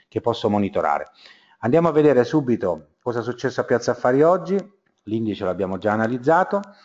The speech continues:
A due A meno zero novantanove, grazie Giovanni, A due A zero novantanove, meno fase di, come dire, di prese di beneficio, nulla di più, intanto il dax rimane in area diecimila, diecimila ottantasei future,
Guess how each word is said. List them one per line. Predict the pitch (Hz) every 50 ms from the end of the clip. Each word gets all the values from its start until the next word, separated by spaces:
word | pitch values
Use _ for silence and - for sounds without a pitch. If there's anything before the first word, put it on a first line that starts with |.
| _ _ _ _ _ -
A | 101 101
due | 101 101 101 107
A | 107 101 98
meno | 101 101 98 98 98
zero | 101 110 101 101
novantanove, | 95 98 98 101 101 98 - 117 127 143 151 165 165 - - - _ _ _ _ _ _ _ _ _ _ _ _ _ _ _ -
grazie | 98 101 101 101 - - - 92
Giovanni, | 90 95 95 95 87 82 82 80 80 _ _ _ - - - - - - _ - _
A | - 101
due | 98 110 110
A | 104 98
zero | 104 110 104 107
novantanove, | 107 107 110 117 120 120 - 135 143 156 156 165 170 175 185 180 151
meno | 131 123 123 135 147 151 160 165 165 165 156 117 98
fase | - - 92 87 - 90 85
di, | 82 85 80 78 76 73
come | - 95 92 90
dire, | 87 85 80 78
di | 85 -
prese | - 107 - -
di | 90 90
beneficio, | 82 92 98 107 107 - 156 165 156 - 98
nulla | 90 87 85 87 90
di | 107 107
più, | - - 170 190 190 - _ _ _
intanto | _ 87 _ - 92 92 - 95
il | 85
dax | 82 92 90 90 - - - - - 90 85 82
rimane | 87 87 90 92 92 92 90 87
in | 87
area | 90 90 87 82
diecimila, | 85 87 85 - - - 90 87 87 85 - _ _ _ _ _ _ _ _ _ _ _ _ _ _
diecimila | _ 98 95 - 110 104 101 101 - - - 110 104 104 104 110 110 110 110 101 98 95 92 92
ottantasei | 92 - - - 95 95 92 - 98 90 - - 98 92 90
future, | - - 135 143 139 143 170 180 185 -